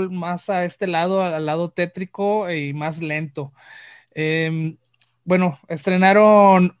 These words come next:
Orndal Blood, Blood, Bloodbath, o Bloodbath,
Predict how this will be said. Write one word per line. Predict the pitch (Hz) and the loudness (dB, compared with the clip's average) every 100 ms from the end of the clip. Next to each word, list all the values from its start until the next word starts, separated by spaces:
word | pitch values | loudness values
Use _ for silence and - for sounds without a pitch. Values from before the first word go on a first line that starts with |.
| - | 0
Orndal | 175 202 202 202 | 4 4 4 2
Blood, | 190 170 190 190 180 - _ _ _ | 2 0 0 0 -6 -18 _ _ _
Blood, | 180 190 175 _ | -2 -2 -4 _
Bloodbath, | 170 185 185 180 180 196 - - - _ | -6 -4 -6 -10 -8 -8 -8 -20 -20 _
o | - | -10
Bloodbath, | 143 156 160 175 196 | -4 -4 -2 -2 -2